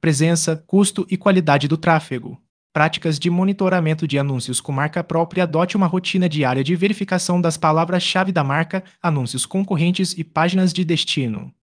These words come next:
Registre data, o que aconteceu e ação tomada. Use uma lista simples para organizar ações,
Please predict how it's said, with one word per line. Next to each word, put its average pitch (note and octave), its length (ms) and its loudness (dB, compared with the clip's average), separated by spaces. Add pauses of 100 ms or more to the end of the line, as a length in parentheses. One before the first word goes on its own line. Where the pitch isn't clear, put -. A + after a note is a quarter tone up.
(140)
Registre G3 440 4
data, C3 480 2
o - 60 -16
que - 120 2
aconteceu F3+ 600 4
e F3 100 4
ação D3+ 260 6
tomada. B2 560 2 (320)
Use D#3 200 2
uma F3+ 160 4
lista D3+ 320 -2
simples E3+ 460 0
para F#3 220 2
organizar E3 540 4
ações, C3 560 -2